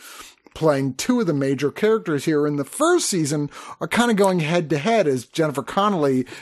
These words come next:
is the voice of the train. In the movie,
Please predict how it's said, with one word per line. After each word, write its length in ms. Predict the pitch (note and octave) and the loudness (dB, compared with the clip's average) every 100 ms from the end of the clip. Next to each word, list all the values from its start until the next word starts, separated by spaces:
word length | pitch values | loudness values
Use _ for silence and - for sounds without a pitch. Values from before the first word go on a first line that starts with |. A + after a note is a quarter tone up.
| - | -8
is 240 | C#3 C3+ A#2 | -2 -2 0
the 180 | B2 - - | -4 -4 -14
voice 420 | A#2+ B2+ C3+ B2 | -4 2 2 2
of 200 | C3 A2+ | 0 -2
the 100 | A2+ | -4
train. 720 | B2+ - C3 A2+ F2+ E2 E2 - | -4 -2 -2 -4 -6 -14 -16 -10
In 160 | F#3 F3+ | -2 2
the 60 | |
movie, 520 | G#3 D#4+ A#3 D#3+ D3+ | 4 4 4 2 2